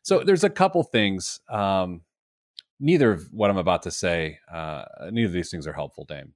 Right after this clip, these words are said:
But number one, I would love for the college president to read this letter. A-, and it's, I'm not being punitive or petty. I, I just, I, I just would like for them to reflect on that. Like, what do they have to say?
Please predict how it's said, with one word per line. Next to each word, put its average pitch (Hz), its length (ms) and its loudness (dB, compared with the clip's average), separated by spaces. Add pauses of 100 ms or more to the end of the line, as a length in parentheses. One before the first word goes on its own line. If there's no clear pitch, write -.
(160)
But - 260 -2 (220)
number 120 200 2
one, 90 400 0 (800)
I 359 120 4
would 302 200 4
love 107 360 6
for 104 100 2
the 90 80 2
college 95 500 0
president 82 680 -2
to 95 120 -2
read 78 320 -4
this 76 220 -8
letter. - 400 -12 (640)
A-, - 180 -2
and 196 120 2
it's, 196 220 0 (100)
I'm 175 200 0
not 202 180 2
being 139 240 2
punitive 113 640 2
or 82 160 -4 (180)
petty. 101 480 2
I, 113 200 -8
I 185 80 4
just, 226 320 0 (1900)
I, 214 340 2 (100)
I 214 40 6
just 202 220 0
would 214 140 2
like 202 340 2
for 196 160 2
them 196 220 2
to 196 140 -2
reflect 185 520 2
on 90 200 0
that. 69 240 -8
Like, 127 160 0
what 160 300 2
do 220 100 6
they 196 180 4
have 120 240 2
to 92 80 -4
say? - 440 -8